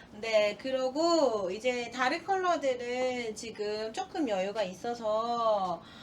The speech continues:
그래서 다른 컬러들이랑 자켓이랑 해서 한번 다 입어볼게요. 지금 요거는 품절이에요. 그래서 요거 미디움 사이즈는 그래도 소량 남아있는 것 같기는 하거든요. 그래서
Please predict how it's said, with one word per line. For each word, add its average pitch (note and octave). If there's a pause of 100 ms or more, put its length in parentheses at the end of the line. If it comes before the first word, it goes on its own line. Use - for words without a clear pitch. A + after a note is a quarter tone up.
(300)
그래서 B3+
다른 G#3
컬러들이랑 C4
자켓이랑 C4+
해서 D4+
한번 D#4
다 F#3
입어볼게요. E3
지금 A3
요거는 D4
품절이에요. A3
그래서 F#3+ (360)
요거 B3+
미디움 B3
사이즈는 D#4+
그래도 A#3+
소량 F#4
남아있는 A3+
것 G3
같기는 F#3+
하거든요. G#3
그래서 G3